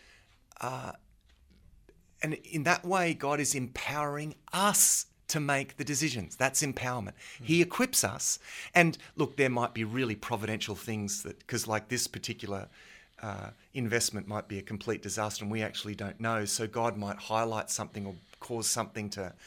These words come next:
Speaker 2: Mm.
Speaker 1: be manifest that wasn't there before
Speaker 2: Yeah.
Speaker 1: to, you know, to, to, that's God's providence. So I think
Speaker 2: Yeah.
Speaker 1: that can work. Or, you know, often it might be the case of, um,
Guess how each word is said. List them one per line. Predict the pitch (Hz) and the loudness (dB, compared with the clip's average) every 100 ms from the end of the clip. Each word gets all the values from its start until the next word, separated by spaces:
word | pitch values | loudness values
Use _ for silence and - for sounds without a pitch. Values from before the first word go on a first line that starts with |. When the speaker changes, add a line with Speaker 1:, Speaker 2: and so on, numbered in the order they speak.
| - | -12
Speaker 2:
Mm. | 131 120 | -6 0
Speaker 1:
be | 120 | 4
manifest | 113 117 120 110 98 | 4 4 2 2 2
that | 120 | 0
wasn't | 113 110 104 | -2 -2 0
there | 110 104 | 0 0
before | 98 - 127 120 113 | -2 -2 0 2 0
Speaker 2:
Yeah. | 117 95 - - | -2 -8 -14 -10
Speaker 1:
to, | - 127 110 110 | -4 0 0 -2
you | 139 | -2
know, | 110 | -4
to, | 101 92 - - | -2 -4 -6 -8
to, | - - _ - | -8 -8 _ -8
that's | 123 127 - | 4 4 4
God's | 120 107 | -2 -4
providence. | - 127 104 - | 2 2 2 -2
So | 120 | -2
I | |
think | 113 - | 0 -2
Speaker 2:
Yeah. | - 107 | -4 -6
Speaker 1:
that | - | -4
can | 101 | -4
work. | 104 104 - - | -4 -6 -12 0
Or, | 196 233 117 - - - 156 | 6 6 4 -2 -20 -14 -4
you | 151 | 0
know, | 123 - - - - | 0 -2 -12 -8 0
often | 170 190 135 120 - | 2 2 0 -4 -6
it | 139 | -6
might | 131 120 - | -2 -4 -4
be | 120 | -6
the | 113 | -4
case | - 110 107 107 | -2 -2 -2 -2
of, | 107 104 - - - - _ _ - - - - | -6 -8 -16 -20 -20 -20 _ _ -20 -8 -8 -4
um, | 135 120 117 | 0 0 0